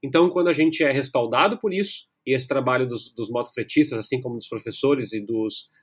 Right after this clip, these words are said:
eh, artistas do setor cultural, eles demandaram bastante da gente, né? Quando a gente consegue fazer algo com esse fôlego, com esse tempo, e é respaldado por uma marca, eh, isso significa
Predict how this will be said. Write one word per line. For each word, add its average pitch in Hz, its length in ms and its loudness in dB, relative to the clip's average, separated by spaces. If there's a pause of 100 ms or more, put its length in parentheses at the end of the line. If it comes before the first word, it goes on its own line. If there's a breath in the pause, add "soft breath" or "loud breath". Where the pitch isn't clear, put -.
(120)
eh, 110 280 0
artistas 120 560 2
do - 20 -6
setor 117 300 -4
cultural, 123 580 0 (340 loud breath)
eles 120 300 0
demandaram 131 540 4
bastante 131 420 0
da 113 140 -2
gente, 131 360 -2
né? 131 260 -6
Quando 147 180 2
a 147 40 2
gente 147 140 0
consegue 151 400 -2
fazer 139 260 -4
algo 127 400 -2 (580)
com 135 200 0
esse 135 360 0
fôlego, 143 680 2
com 127 100 -4
esse 127 260 -6
tempo, 147 500 0
e 127 60 0
é 147 80 6
respaldado 160 720 2
por 131 140 -2
uma 123 120 -2
marca, 151 480 0 (380)
eh, 123 220 0
isso 131 160 -2
significa 151 760 2